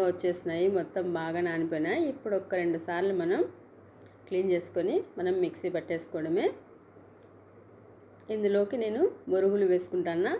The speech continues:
మీరు కావాలనుకుంటే అటుకులైనా వేసుకోవచ్చు. బొరుగులు వేసుకొని మనం వాటర్ వేసుకొని ఇందులోకి బాగా మెత్తగా మిక్సీ పట్టేసుకోవడమే. ఇలాగ మొత్తం మనం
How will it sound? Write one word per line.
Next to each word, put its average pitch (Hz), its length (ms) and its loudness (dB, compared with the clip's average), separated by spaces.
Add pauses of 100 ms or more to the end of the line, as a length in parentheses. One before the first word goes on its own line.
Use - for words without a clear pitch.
(140)
మీరు 190 240 -4
కావాలనుకుంటే 175 720 0 (220)
అటుకులైనా 170 560 -2
వేసుకోవచ్చు. 160 640 -4 (920)
బొరుగులు 190 380 4
వేసుకొని 170 420 -2 (280)
మనం 180 180 0 (100)
వాటర్ 165 340 -4
వేసుకొని 165 360 -4
ఇందులోకి 156 420 -2 (420)
బాగా 175 260 -2
మెత్తగా 170 380 -4 (100)
మిక్సీ 180 320 -6
పట్టేసుకోవడమే. 160 680 -2 (1800)
ఇలాగ 180 220 -2 (120)
మొత్తం 180 280 -6 (100)
మనం 180 160 -2